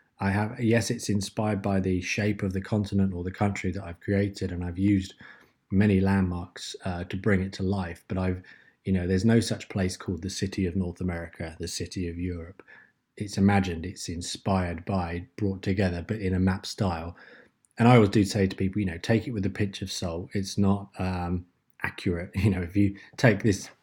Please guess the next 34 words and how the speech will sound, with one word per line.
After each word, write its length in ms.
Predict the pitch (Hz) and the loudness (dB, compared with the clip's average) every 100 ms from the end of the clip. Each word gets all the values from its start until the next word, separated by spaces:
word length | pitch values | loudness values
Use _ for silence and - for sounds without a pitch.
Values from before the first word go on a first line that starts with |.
| _ | _
piece, 340 | - 113 - - - | 2 2 2 -6 -4
if 160 | 101 | 0
you 80 | 98 | 0
take 220 | 95 117 | 2 2
this 120 | 98 | 0
print 300 | 92 - 104 | 0 2 2
with 180 | 98 95 | 4 0
you, 280 | 92 87 92 - - _ _ _ - | 0 -2 -4 -6 -20 _ _ _ 2
don't 260 | 107 107 | 4 4
think 320 | - 104 101 | 4 2 2
that 120 | 95 98 | 0 0
it's 260 | 95 98 | -2 0
an 80 | 98 | 0
actual 480 | 98 - - 98 107 104 131 | 0 0 2 4 6 6 4
<laughs> 220 | - - | 2 -10
geographic 580 | - 123 131 120 107 107 | 4 6 8 8 6 2
representation 800 | 107 104 98 101 98 101 98 95 | 0 -2 2 2 4 4 2 0
and, 380 | 95 98 92 - | 0 2 0 0
and 160 | 101 98 | 4 6
use 240 | 110 104 | 6 6
it 80 | 104 | 4
as 160 | 95 95 | 0 -2
a 40 | |
guide 380 | 95 104 98 90 | 2 4 4 4
or 100 | 90 | 2
reference 500 | 98 98 - 92 - | 2 2 -2 -6 -4
as 120 | 95 | -4
to 100 | - | 0
where 120 | 98 | 2
you 120 | 95 92 | 2 2
need 160 | 92 | 2
to 80 | 104 | 0
get 220 | 98 - | -2 -4
to. 240 | - 82 | -6 -6